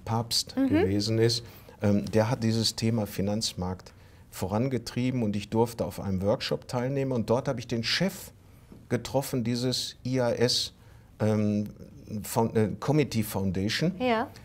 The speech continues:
Speaker 1: der ja für diese internationalen Regelsetzungen zuständig sind und in dem ja dieser ganze Asset Liability Ansatz und so weiter alles vorangetrieben wird,
Speaker 2: Mhm.
Speaker 1: internationale Regelsetzung.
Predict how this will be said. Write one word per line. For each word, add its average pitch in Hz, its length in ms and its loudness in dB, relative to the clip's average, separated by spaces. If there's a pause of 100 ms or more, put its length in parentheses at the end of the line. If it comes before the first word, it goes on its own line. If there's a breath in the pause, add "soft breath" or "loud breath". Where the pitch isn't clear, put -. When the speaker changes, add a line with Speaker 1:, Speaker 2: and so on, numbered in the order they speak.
(340 soft breath)
Speaker 1:
der 113 200 8
ja 139 180 6
für 135 240 2
diese 127 240 0
internationalen 113 920 0
Regelsetzungen 98 880 0
zuständig - 640 -8
sind 78 440 -8
und 101 240 0
in 107 160 4
dem 131 300 4
ja 110 160 0
dieser 110 260 -2
ganze 107 480 2
Asset 107 320 -2
Liability 98 680 -2
Ansatz 95 400 -4
und 87 100 -4
so 87 160 -4
weiter 90 300 -4
alles 90 240 -4 (260 loud breath)
vorangetrieben 120 880 0
wird, 117 320 2
Speaker 2:
Mhm. 123 60 4
Speaker 1:
internationale 101 800 2
Regelsetzung. 127 680 0